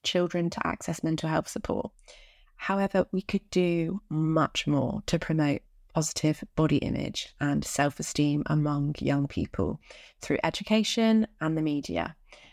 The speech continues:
And this would benefit both physical and mental health in the U K population. Young people today face new and increased social pressures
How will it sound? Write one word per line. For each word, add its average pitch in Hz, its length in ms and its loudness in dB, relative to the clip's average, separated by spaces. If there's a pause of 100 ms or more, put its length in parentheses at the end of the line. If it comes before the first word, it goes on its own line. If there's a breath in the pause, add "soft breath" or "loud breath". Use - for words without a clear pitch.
(120)
And 226 160 6
this 254 220 0
would 277 260 4
benefit 220 640 4
both 180 640 0
physical 165 640 0
and 170 140 2
mental 165 280 0
health 160 380 -4
in 165 140 0
the 160 80 2 (160)
U - 20 -2
K 160 300 -2
population. - 880 -4 (580 soft breath)
Young 220 280 4
people 269 280 0
today 185 640 2 (140)
face - 540 -4
new 165 480 0
and 156 100 0
increased 156 500 -4
social - 380 -4
pressures - 520 -6